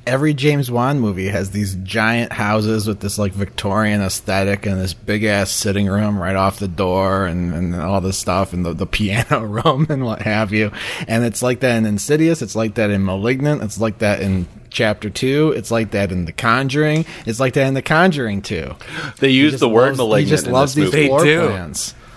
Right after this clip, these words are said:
Speaker 1: They do.
Speaker 2: Got very
Speaker 3: They use it
Speaker 2: excited.
Speaker 3: twice, right? 'Cause
Speaker 2: Yeah.
Speaker 3: there's, like, a flashback to that moment, too, and they're in the, the
Speaker 2: Oh,
Speaker 3: thriller
Speaker 2: yeah,
Speaker 3: later.
Speaker 2: right.
Speaker 3: <laughs>
Speaker 2: Yeah. I had forgotten that Jocelyn Donahue was in this franchise. Our, our girl, Amon alum,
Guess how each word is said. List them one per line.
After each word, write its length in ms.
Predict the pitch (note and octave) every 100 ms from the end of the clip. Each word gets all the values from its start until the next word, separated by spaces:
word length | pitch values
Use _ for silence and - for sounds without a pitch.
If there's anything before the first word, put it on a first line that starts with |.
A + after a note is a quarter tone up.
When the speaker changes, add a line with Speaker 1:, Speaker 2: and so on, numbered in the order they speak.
| -
Speaker 1:
They 160 | C#3+ E3
do. 140 | A#2
Speaker 2:
Got 100 | G#3+
very 200 | - G2+ G2
Speaker 3:
They 40 |
use 140 | A#3+ A#3
it 60 |
Speaker 2:
excited. 220 | E3+ F#2+ G3
Speaker 3:
twice, 460 | C#4 E3 - -
right? 220 | C#3 D3
'Cause 120 | - G2
Speaker 2:
Yeah. 60 |
Speaker 3:
there's, 180 | D#3+ D3
like, 140 | D#3+ D3+
a 80 |
flashback 680 | A#2+ C#3 C#3+ F#3+ - G#2+ G2+
to 100 | -
that 180 | G#2+ G2+
moment, 340 | G#2+ G#2 G2+
too, 320 | - D#3 C3+ G#2
and 100 | G#2
they're 100 | G#2+
in 80 |
the, 200 | A2 G2 -
the 80 | C3
Speaker 2:
Oh, 20 |
Speaker 3:
thriller 340 | A#2 G#2+ G2 F#2
Speaker 2:
yeah, 320 | E2+ D#2+ -
Speaker 3:
later. 240 | G2+ E2+ F2+
Speaker 2:
right. 240 | E2+ - -
Speaker 3:
<laughs> 180 | G#2+ -
Speaker 2:
Yeah. 240 | F2+ B2 - - B3 - C#4+ C4+ A3 - - - - C3
I 160 | E3+
had 200 | C#4+ E4+
forgotten 640 | - D3+ G2+ G2 A2 A#2
that 180 | G#2 B2
Jocelyn 540 | F#2 F#2+ F#2+ - G2 F#2
Donahue 520 | - F2+ F#2+ - D#2
was 180 | C#2 -
in 120 | C#2
this 180 | B1+ -
franchise. 840 | - B1+ B1 - - - - F#2+
Our, 220 | A#2 B2 B2+
our 160 | B2+
girl, 720 | G#2+ A#2+ D3+ E3 A2 F#2+ G2+ A2+
Amon 340 | B2 B2 A2+
alum, 540 | G#2 G2 D3 B2 G2+